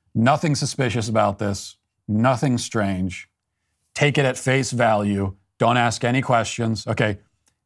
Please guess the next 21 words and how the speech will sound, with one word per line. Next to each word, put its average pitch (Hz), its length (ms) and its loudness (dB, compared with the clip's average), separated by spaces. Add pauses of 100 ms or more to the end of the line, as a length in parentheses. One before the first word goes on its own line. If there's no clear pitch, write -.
(160)
a, 120 280 0
an, 120 360 0
a, 117 220 2
uh, 107 200 4 (400)
a 117 120 2
brown-skinned 143 1000 0
white 120 320 0
supremacist 131 840 -2 (320)
got 117 180 4
a 113 60 0
massive 123 500 2
U-Haul 135 460 2
van, 123 420 0
uh, 117 140 -2
van 113 560 0 (140)
for 120 160 0
his 113 180 0
brand 131 460 0
new 135 180 2
Nazi 127 420 0
flag, 110 580 2